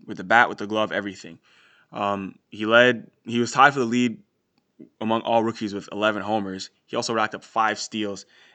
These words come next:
and one very unforgettable grand slam robbery. Then there's Luis Robert on the south side of Chicago. He signed a six-year, fifty million dollar deal before even making his big league debut.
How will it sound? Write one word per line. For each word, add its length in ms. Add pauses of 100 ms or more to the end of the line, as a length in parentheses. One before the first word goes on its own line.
and 340
one 280 (100)
very 240
unforgettable 1000
grand 300
slam 280
robbery. 520 (800)
Then 160
there's 240
Luis 260
Robert 440 (120)
on 80
the 60
south 280
side 180
of 60
Chicago. 560
He 100
signed 240
a 40
six-year, 420
fifty 280
million 240
dollar 180
deal 260
before 300
even 220
making 320
his 140
big 200
league 160
debut. 480